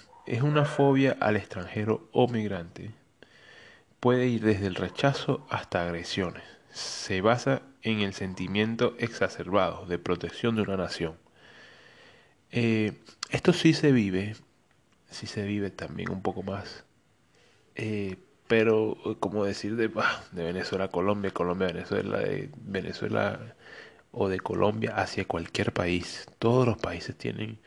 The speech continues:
ese sentimiento de protección de su nación cuando se sienten atacados. Que es ahí donde ten-,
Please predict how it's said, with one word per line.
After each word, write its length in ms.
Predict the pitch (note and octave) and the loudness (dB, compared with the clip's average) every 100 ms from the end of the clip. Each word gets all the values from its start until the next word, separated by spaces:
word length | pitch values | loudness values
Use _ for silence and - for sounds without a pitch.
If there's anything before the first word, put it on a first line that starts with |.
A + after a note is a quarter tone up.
| - - - - - - - - | -20 -20 -20 -20 -20 -20 -20 -10
ese 180 | A2+ A2 | -6 -4
sentimiento 600 | A#2 G#2+ F#2+ F#2+ F2 G#2+ | -4 -4 -4 -2 2 2
de 60 | |
protección 640 | G2 F#2+ F#2 - - - F#2+ | 2 0 0 -2 -4 -4 -4
de 80 | G2 | -4
su 160 | - | -4
nación 320 | F#2 F2 G2+ G2 | -6 -4 -4 -2
cuando 440 | G2 F#2 F#2+ F2+ | 0 -2 -4 -6
se 180 | - F#2 | -4 -6
sienten 480 | - A2 G2+ G#2 G2+ | -2 -2 -2 -2 -4
atacados. 580 | - - F#2+ F2 F2+ - - - - _ - - _ | -6 -2 -2 -2 -6 -16 -18 -18 -20 _ -20 -20 _
Que 140 | D#3+ D#3+ | 6 8
es 40 | |
ahí 400 | F#3 F#3+ F#3+ - - | 8 4 0 -4 -10
donde 720 | C3+ D3 D3 C3+ A#2+ A2 - - - | -2 2 2 2 0 0 -6 -18 -18
ten-, 420 | - D#2 A2+ D2 | -8 -4 -4 -4